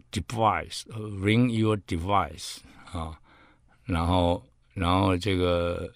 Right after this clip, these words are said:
呃，bring，B Y，然后，呃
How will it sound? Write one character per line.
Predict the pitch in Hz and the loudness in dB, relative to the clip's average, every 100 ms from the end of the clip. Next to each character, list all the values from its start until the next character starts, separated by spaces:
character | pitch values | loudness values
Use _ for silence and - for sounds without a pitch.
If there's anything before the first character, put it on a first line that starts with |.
| - | -10
呃 | 85 78 127 - - | -8 -8 -12 -18 -20
，bring，B | - 104 107 95 87 101 123 120 120 135 - - _ _ | 0 2 4 2 -2 4 6 6 4 0 -6 -20 _ _
Y， | 170 110 110 110 113 120 139 _ 165 160 | 4 8 8 8 4 -2 -8 _ -18 -4
然 | 98 | 0
后， | 92 98 104 92 85 - - - - - | 2 4 4 2 0 -10 -20 -20 -20 -8
呃 | 95 85 | -4 -4